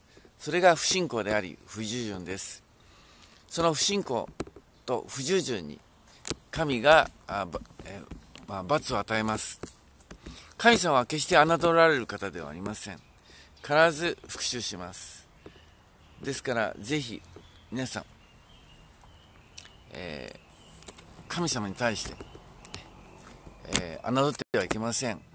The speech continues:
悔い改めるというのは、そ-、こういうことです。悔い改めるというのは、神様に、を侮ったこと、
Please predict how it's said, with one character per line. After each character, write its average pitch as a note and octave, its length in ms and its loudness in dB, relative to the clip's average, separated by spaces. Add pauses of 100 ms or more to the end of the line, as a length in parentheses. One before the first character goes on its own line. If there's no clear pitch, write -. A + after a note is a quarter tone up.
(520)
悔 G3+ 260 12
い G3+ 40 8
改 G#3+ 120 10
め G#3+ 80 6
る G3 100 6
と - 120 -8
い - 20 -8
う - 20 -8
の D2 60 -10
は、 - 80 -14
そ-、 - 160 -10 (160)
こ - 80 -12
う C3 40 0
い - 40 0
う - 20 -4
こ C3 80 -6
と G#2 120 -8
で C#2 120 -10
す。 - 260 -14 (760)
悔 F#3+ 200 10
い G3 60 10
改 G#3+ 80 8
め G#3 100 6
る E3 120 2
と G#2 100 -8
い F2 40 -8
う D#2 40 -10
の C#2+ 100 -12
は、 - 160 -14 (440)
神 D#3+ 180 -2
様 A2 300 0
に、 G#2+ 240 -6
を G#2+ 200 0
侮 C3+ 220 0
っ D#3 60 -4
た - 160 0
こ F2+ 100 -10
と、 - 140 -18